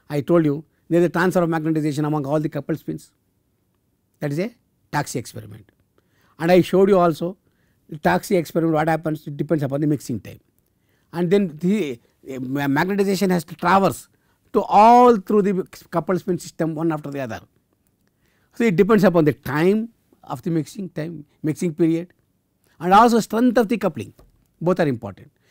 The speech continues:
If the coupling strength is larger, you will have a stronger peak. And if this, uh, proton is very far away, very weak, and also far away, but forms a part of the coupled spin system, then also it takes, you will see the, the thing,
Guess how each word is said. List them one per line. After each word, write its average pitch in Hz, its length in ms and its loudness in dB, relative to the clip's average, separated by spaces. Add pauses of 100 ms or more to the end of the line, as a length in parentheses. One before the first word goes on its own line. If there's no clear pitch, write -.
(160)
If 147 60 -10
the 156 60 -2
coupling 196 280 2
strength 208 220 0
is 202 100 2
larger, 185 420 2 (220)
you - 60 -6
will 165 80 4
have 160 100 2
a 135 60 -4
stronger 143 320 -6
peak. 147 200 -10 (580)
And 196 240 0
if 165 120 -2
this, 180 260 -4
uh, 139 260 -8 (340)
proton 190 300 0
is 160 80 0
very 170 280 0
far 170 200 2
away, 175 120 2
very 160 200 2
weak, 160 280 0 (220)
and 156 100 -2
also 170 400 0 (240)
far 175 240 4
away, 185 220 2
but 143 240 -4
forms 190 280 2
a 156 60 0
part 156 220 -4
of 143 60 -6
the 143 60 -10
coupled 175 260 -6
spin 185 180 -6
system, 175 320 -12 (920)
then 156 300 2
also 180 420 2 (600)
it 165 140 -8
takes, 151 260 -6
you 175 160 0
will 165 180 2
see 214 200 -2
the, 185 180 -2
the 156 200 -14
thing, 208 240 -10